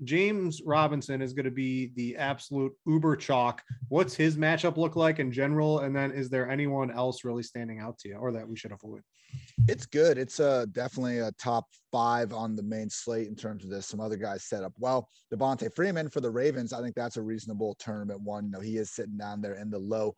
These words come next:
Speaker 2: five K range. We've seen Latavius Murray. Yeah, vulture to score last week, but that was literally his only touch of the game. It really has been Freeman's backfield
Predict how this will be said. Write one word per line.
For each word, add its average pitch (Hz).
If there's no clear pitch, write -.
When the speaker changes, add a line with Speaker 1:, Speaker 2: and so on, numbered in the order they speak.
Speaker 2:
five 107
K 123
range. 113
We've 110
seen 113
Latavius 104
Murray. 104
Yeah, 160
vulture 139
to 113
score 113
last 110
week, 110
but 107
that 110
was 101
literally 110
his 107
only 107
touch 113
of 156
the 143
game. 123
It 113
really 120
has 113
been 110
Freeman's 110
backfield 107